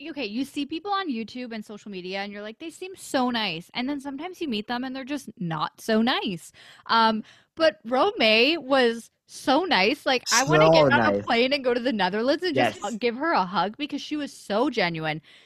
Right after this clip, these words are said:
Speaker 1: so kind. Um, I just watched her recent video, and
Speaker 2: Mm-hmm.
Speaker 1: I know she's doing a clinical trial of chemotherapy, and it's working, which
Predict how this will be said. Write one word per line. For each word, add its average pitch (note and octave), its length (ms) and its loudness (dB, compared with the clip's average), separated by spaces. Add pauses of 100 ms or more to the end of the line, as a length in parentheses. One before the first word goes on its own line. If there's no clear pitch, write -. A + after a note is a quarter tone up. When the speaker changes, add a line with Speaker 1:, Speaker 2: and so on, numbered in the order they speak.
(120)
Speaker 1:
so B3 320 -6
kind. D3+ 500 -6 (340)
Um, F#3 440 2 (160)
I G#3 100 0
just G#3 280 -2
watched A#3+ 260 -8
her C4 100 -6
recent G#3+ 360 -6
video, E3 500 -6
and D#3+ 540 -2
Speaker 2:
Mm-hmm. - 120 -8
Speaker 1:
I F3 60 -2
know F3 160 -2
she's F3+ 220 -6
doing G3+ 220 -2
a F#3+ 60 -6
clinical F#3+ 380 -4
trial F3 480 -2
of - 200 -8
chemotherapy, E3+ 760 -4
and G3+ 160 2
it's A3+ 140 -2
working, B3+ 600 2 (280)
which A#3+ 180 0